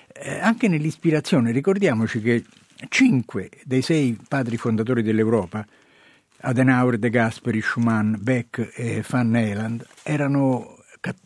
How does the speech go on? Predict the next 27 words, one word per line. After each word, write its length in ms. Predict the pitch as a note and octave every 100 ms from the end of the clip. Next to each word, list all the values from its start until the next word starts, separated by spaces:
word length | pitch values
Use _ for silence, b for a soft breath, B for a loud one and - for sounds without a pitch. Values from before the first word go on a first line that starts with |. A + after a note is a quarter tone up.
| -
cristiani 580 | - B2+ - D3+ G#2 F2+ - B B B B B
e 120 | -
su 200 | D3 E3+
quella 240 | - A#3+ D3+
base 320 | D3 G3 A#2+
hanno 180 | A2 A2
impostato, 840 | G#2+ A2+ A2 C3 A2+ A2 G#2 -
eh, 1040 | - A#2 A2+ - G2+ F#2+ - - C#3 A2 G2+ A2+ G#2 -
hanno 220 | C3 C3+
impostato 460 | C3+ B2+ - D3 B2
questo 240 | A#2 -
disegno, 640 | A#2 A#2+ C3+ B2 A2+ A2
questo 260 | G2+ B2 D#3
sogno, 600 | - D3+ B2+ G#2+ G#2+ G2+ B B B B
eh, 320 | G#2+ A#2+ A2+ -
europeo. 580 | B2+ A#2+ G#2+ A2+ G#2+ G#2 B B B _ _ -
Ricordiamo 580 | A#2 A#2 A#2+ A#2+ C3 A#2+
anche 240 | A#2+ A#2
che 160 | G#2+ G2
due 160 | B2
di 120 | A#2 A#2
loro, 360 | B2 G#2+ F#2+
Schuman 400 | E2+ - A2+ A2+
e 40 | A2
De 120 | A2
Gasperi, 560 | A#2 A#2 - A2 G2+ G2
addirittura 800 | - A2+ A#2+ A#2+ - D3 B2+